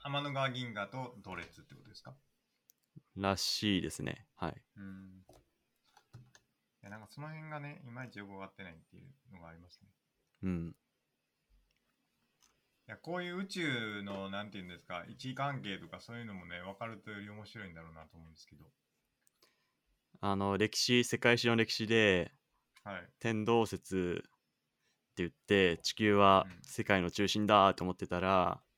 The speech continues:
Speaker 2: そこの、
Speaker 1: うん。
Speaker 2: そんなことなくて太陽系の、
Speaker 1: うん。
Speaker 2: あの、一つであって、さらに太陽系が中心だと思ってたら、
Speaker 1: うん。
Speaker 2: 太陽系は結構端っこにあってみたいな。
Speaker 1: はいはいはいはい。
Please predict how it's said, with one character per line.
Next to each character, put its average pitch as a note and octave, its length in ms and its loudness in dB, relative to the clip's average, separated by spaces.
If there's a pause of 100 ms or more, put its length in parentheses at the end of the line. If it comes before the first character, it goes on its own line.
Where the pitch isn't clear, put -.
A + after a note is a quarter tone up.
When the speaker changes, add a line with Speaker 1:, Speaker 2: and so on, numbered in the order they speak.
(540)
Speaker 2:
そ - 200 -10
こ G2+ 120 -2
の、 G2 140 0
Speaker 1:
う - 0 -
ん。 - 100 -10
Speaker 2:
そ - 140 -6
ん G2 40 2
な G2+ 80 2
こ F#2+ 80 -2
と - 80 -4
な F#2 80 2
く - 60 -14
て - 100 -4
太 F2+ 200 0
陽 F2+ 220 2
系 F2+ 460 2 (380)
の、 A#2 440 0 (460)
Speaker 1:
う - 20 -20
ん。 F2 280 -18 (140)
Speaker 2:
あ F#2+ 120 4
の、 F2+ 100 2
一 - 200 0
つ - 100 -8
で F#2 100 4
あ F2 40 2
っ - 80 -6 (160)
て、 F#2 360 2 (520)
さ - 160 2
ら C#3+ 60 6
に A#2 80 6
太 A#2 160 4
陽 A#2+ 180 6
系 B2+ 120 2
が A#2+ 120 6
中 B2 120 2
心 B2+ 140 2
だ B2 120 8
と G2 200 6
思 A2 240 2
っ - 80 -2
て - 120 -4
た A2 120 4
ら、 A#2 220 10
Speaker 1:
う - 20 0
ん。 - 40 0
Speaker 2:
太 G2+ 120 2
陽 G2 160 4
系 G#2+ 80 2
は G2+ 60 4
結 G2 140 -6
構 F#2 100 2
端 F2+ 240 -2
っ - 40 -20
こ G2+ 120 0
に F#2+ 80 2
あ F#2 60 4
っ - 60 -6
て - 140 -6
み E2+ 80 -2
た E2+ 120 -2
い - 60 -4
な。 D#2 100 -6
Speaker 1:
は - 60 -14 (280)
い G2+ 40 -12
は G2 120 -6
い - 20 -16
は D#2+ 60 -18
い - 20 -14
は E2 80 -12
い。 E2 300 -20